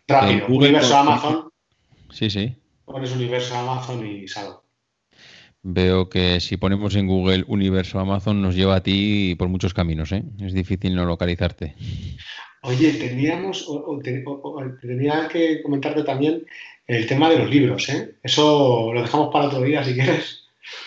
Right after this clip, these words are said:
Speaker 1: Pues
Speaker 2: Porque, porque ahí sí que hay también
Speaker 1: ¿Sí?
Speaker 2: mucha amiga. Sí, sí, yo tengo una, vamos, uno de mis colaboradores vende libros a través de Amazon y,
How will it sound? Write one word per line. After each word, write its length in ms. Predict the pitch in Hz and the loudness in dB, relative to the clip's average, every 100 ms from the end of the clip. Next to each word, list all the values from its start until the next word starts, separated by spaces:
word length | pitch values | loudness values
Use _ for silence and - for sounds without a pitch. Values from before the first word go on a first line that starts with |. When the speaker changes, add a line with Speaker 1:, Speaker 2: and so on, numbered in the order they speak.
| - | -2
Speaker 1:
Pues 340 | 82 78 78 | 0 2 0
Speaker 2:
Porque, 720 | 127 123 117 117 113 107 107 - | 0 0 2 2 0 -2 -8 -10
porque 280 | 110 123 | -2 2
ahí 240 | 113 123 143 | 4 6 4
sí 180 | - - | 2 2
que 140 | 151 | 4
hay 180 | 139 143 | 4 4
también 800 | 131 123 131 135 131 110 104 98 - _ _ _ - | 2 0 0 0 0 -2 -6 -10 -20 _ _ _ -8
Speaker 1:
¿Sí? 280 | 92 104 | 0 2
Speaker 2:
mucha 340 | 165 110 120 123 | 2 -2 -2 -2
amiga. 400 | 113 107 92 - _ _ | -2 -4 -8 -10 _ _
Sí, 320 | - 127 123 | -2 4 4
sí, 180 | 120 117 | 2 -2
yo 80 | 110 | -2
tengo 160 | 123 | 0
una, 160 | 123 123 | 0 0
vamos, 640 | 123 127 120 135 123 120 123 | -2 -6 -6 -2 -2 -2 -6
uno 260 | 117 117 | -8 -6
de 100 | 117 | -8
mis 500 | 117 117 117 - - - - | -8 -10 -10 -10 -12 -16 -8
colaboradores 920 | - 117 110 107 117 127 131 - - _ _ _ - | 0 2 4 2 4 4 2 -2 -12 _ _ _ -6
vende 280 | 117 120 113 | -2 0 0
libros 280 | 117 113 113 | 0 -2 -4
a 60 | |
través 240 | 113 110 113 | -2 -2 0
de 100 | 110 | 0
Amazon 400 | 117 127 151 147 | -2 -2 0 0
y, 380 | 104 98 92 | 0 -4 -10